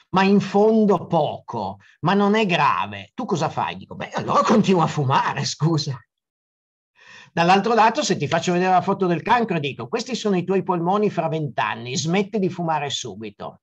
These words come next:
non ha funzionato neanche quello. Non ha funzionato, perché chi ormai è dipendente gira il pacchetto di sigarette dall'altra parte, insomma, fa tutto quello che può per ignorare questo messaggio gravissimo.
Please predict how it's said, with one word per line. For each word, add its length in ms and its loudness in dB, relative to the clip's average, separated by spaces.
non 200 0
ha 80 0
funzionato 600 -4
neanche 320 -6
quello. 560 -14
Non 200 -4
ha 80 -2
funzionato, 840 -4
perché 360 -2
chi 220 2
ormai 400 0
è 60 -6
dipendente 1080 -4
gira 320 -2
il 80 -4
pacchetto 340 -4
di 80 -2
sigarette 460 -2
dall'altra 360 -2
parte, 320 0
insomma, 320 -2
fa 180 -4
tutto 440 -4
quello 260 2
che 160 0
può 300 2
per 160 4
ignorare 720 4
questo 280 -2
messaggio 460 0
gravissimo. 720 -8